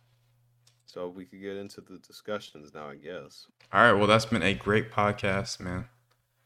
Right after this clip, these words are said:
Speaker 1: <laughs>
Speaker 2: We gonna close it out? <laughs> Nah, I'm playing.
Speaker 1: Yeah, go ahead.
Speaker 2: Nah, we closed it out this earlier. It's too soon.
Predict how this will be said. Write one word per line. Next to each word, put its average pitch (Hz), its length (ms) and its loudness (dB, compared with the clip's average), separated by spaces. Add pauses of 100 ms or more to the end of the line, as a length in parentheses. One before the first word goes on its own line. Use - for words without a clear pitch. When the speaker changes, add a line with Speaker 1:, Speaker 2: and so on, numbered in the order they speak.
(280)
Speaker 1:
<laughs> 127 120 -6 (400)
Speaker 2:
We 101 80 -4
gonna 92 220 -2
close 101 280 0
it 101 60 4
out? 107 240 8 (180)
<laughs> 131 140 4
Nah, 107 180 6
I'm 104 60 -2
playing. 95 320 0
Speaker 1:
Yeah, 95 280 -4
go 98 140 -6
ahead. 98 240 -8 (480)
Speaker 2:
Nah, 98 160 4
we 117 80 2
closed 107 220 4
it 95 40 4
out 90 120 0
this 92 140 -4
earlier. 87 340 -4 (480)
It's - 120 -16
too - 80 -16
soon. - 200 -16